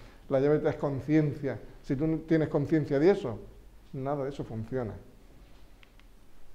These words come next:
Dice, "Puede que lo olviden en media hora, pero el efecto permanecerá", ¿vale? Tú tienes un hist-, una historia ahora, creas esa energía negativa,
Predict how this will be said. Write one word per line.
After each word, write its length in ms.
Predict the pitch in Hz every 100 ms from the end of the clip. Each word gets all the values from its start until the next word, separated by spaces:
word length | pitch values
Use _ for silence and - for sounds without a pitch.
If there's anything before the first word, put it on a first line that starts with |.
| - - - - - - - - - -
Dice, 380 | - 196 185 - - - - - -
"Puede 500 | 233 277 285 277 277
que 140 | 220 196
lo 120 | 175
olviden 720 | 175 202 226 240 240 226 226
en 160 | 190 160
media 340 | 180 180 175
hora, 300 | 196 190 196
pero 160 | 196 165
el 60 | 165
efecto 360 | 247 262 262
permanecerá", 760 | 247 185 165 147 160 202 131 101 -
¿vale? 240 | 156 196 220
Tú 140 | 180
tienes 200 | 165 170
un 220 | 180 175
hist-, 260 | 175 156 - -
una 160 | 180
historia 320 | 165 - 165 190
ahora, 400 | 233 254 262 - - - - - - -
creas 340 | 170 170 165
esa 180 | 175 185
energía 300 | 170 160 175
negativa, 520 | 170 170 190 254 254